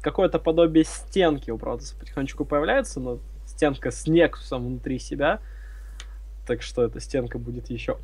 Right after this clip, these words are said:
очень далеко тянуться вот от правой части Нексуса до обрыва, и у Блая будет ещё тонна времени как-нибудь похарасить минеральную линию и помешать Протосу адекватно жить. У Блая,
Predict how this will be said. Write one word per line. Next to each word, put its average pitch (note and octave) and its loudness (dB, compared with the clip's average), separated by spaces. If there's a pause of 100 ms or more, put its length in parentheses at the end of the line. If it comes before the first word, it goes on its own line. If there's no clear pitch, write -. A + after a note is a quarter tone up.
(140)
очень D#3 8
далеко B2+ -2
тянуться B2+ -4
вот A#2 -2
от A2+ -4
правой D3 6
части - -4
Нексуса C3 2
до A#2+ 4 (640)
обрыва, D3 2 (360)
и C3+ -8
у C3 -6
Блая C#3 2
будет B2+ -8
ещё - -6 (140)
тонна C#3 4
времени - -8 (560)
как-нибудь - -8
похарасить - -2
минеральную B2+ -2
линию D3+ 2
и B2+ -2
помешать C#3+ 0 (440)
Протосу - -4
адекватно D3 2
жить. A#3 2 (320)
У D3+ 2
Блая, G#3 8